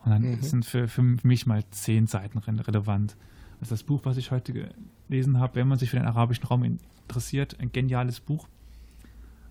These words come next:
Speaker 1: Ähm, Halm, es dürfte die Geschichte der arabischen Welt heißen.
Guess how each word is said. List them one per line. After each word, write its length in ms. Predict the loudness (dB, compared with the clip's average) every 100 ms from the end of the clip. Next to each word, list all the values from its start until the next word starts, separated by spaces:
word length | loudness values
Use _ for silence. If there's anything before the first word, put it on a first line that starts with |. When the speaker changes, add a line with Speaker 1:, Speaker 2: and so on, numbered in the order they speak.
| -8
Speaker 1:
Ähm, 720 | -2 -2 -2 -2 0 -2 -4 -10 -14 -6
Halm, 480 | -4 -2 -2 -4 -8 -12 -20 -20 -20 -20 -20 -20 -20 -20 -20 -20 -20 -20 -20
es 220 | -20 -6
dürfte 260 | -2 -2 -2
die 80 | -2
Geschichte 360 | 0 0 0
der 100 | -2
arabischen 380 | 0 -2 0 0
Welt 280 | 0 0 -2
heißen. 460 | -4 -2 0 -2